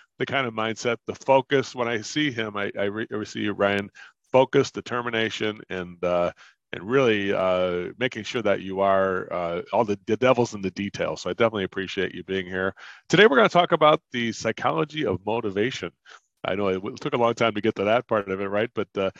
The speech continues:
it's like, we could probably just go on about the bi-, bio-, biography of you.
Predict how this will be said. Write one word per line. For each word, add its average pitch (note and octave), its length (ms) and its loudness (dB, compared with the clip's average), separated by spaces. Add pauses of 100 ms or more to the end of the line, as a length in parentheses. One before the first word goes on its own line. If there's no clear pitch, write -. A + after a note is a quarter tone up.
(180)
it's - 160 -2
like, C#3 180 2
we D3 60 -4
could D3 140 -4
probably B2 240 4
just A2+ 120 -10
go A2+ 120 0
on A2+ 120 2
about G#2+ 220 -2
the G2+ 80 -12
bi-, G#2 160 0 (100)
bio-, A#2 420 2
biography G#2+ 520 0
of F#2+ 180 -4
you. A2+ 320 -6